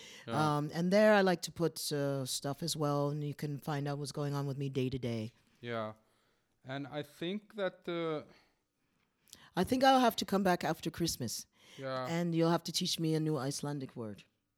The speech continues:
Speaker 1: Yeah, that, that's no problem. There's plenty of those.
Speaker 2: <laughs>
Speaker 1: But, uh,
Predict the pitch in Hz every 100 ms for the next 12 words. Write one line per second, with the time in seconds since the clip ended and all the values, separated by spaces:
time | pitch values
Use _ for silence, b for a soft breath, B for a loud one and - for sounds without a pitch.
0 | _ _ 135 135 127 120 113 147 147 165
1 | 160 180 156 160 123 117 127 175 147 175
2 | 349 131 440 - 359 - 349 359 185 370
3 | 196